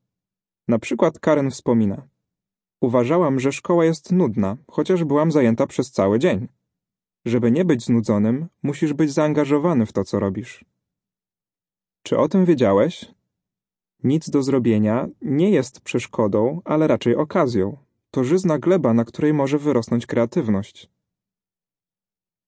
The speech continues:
Co możesz zrobić? Poszerzaj swoje horyzonty. Zawieraj nowe znajomości. Zajmij się nowym hobby. Szukaj informacji na różne tematy. Ludzie, którzy mają wiele zainteresowań,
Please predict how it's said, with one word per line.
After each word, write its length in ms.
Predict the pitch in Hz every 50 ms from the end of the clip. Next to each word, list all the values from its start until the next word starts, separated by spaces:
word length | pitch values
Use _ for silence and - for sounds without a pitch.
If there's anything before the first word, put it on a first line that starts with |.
| _ _ _ _ _
Co 160 | - 190 185
możesz 340 | 175 170 151 143 135 123 120
zrobić? 600 | 117 117 104 98 90 95 - - - - - _ _ _ _ _ _ _ _ _ _ _ _ _ _ _ _ _ _ _ _ _ _ _ _ _ _ _
Poszerzaj 420 | - 156 151 - 202 180 180 151
swoje 260 | 139 - - 147 127 123
horyzonty. 640 | - 139 120 123 107 113 101 98 98 - - - - _ _ _ _ _ _ _ _ _ _ _ _ _ _ _
Zawieraj 480 | - 151 175 170 143 131 123 131 139 139
nowe 260 | 127 117 110 123 120
znajomości. 720 | 113 131 127 135 143 143 127 117 113 - - - - 120 - _ _ _ _ _ _ _ _ _ _
Zajmij 340 | - 135 143 131 135 143 147
się 140 | 151 - 156
nowym 260 | 147 143 143 156 160
hobby. 460 | 156 - 190 170 131 113 117 104 107 - _ _ _ _ _ _ _ _ _ _ -
Szukaj 340 | - - 170 - 170 151
informacji 560 | 135 135 - - 131 135 160 175 190 - - 156
na 100 | 156 156
różne 260 | 160 156 160 147 143
tematy. 480 | - 135 120 113 104 101 - - 85 - _ _ _ _ _ _ _ _ _ _ _ _ _ _ _ _ _ _ -
Ludzie, 240 | 139 151 147 147 131
którzy 320 | - - 139 127 127 131
mają 320 | 131 127 127 123 120 120 113
wiele 240 | 123 170 185 190
zainteresowań, 920 | - 131 117 113 113 113 123 117 113 - - 123 110 107 110 113 135 156 175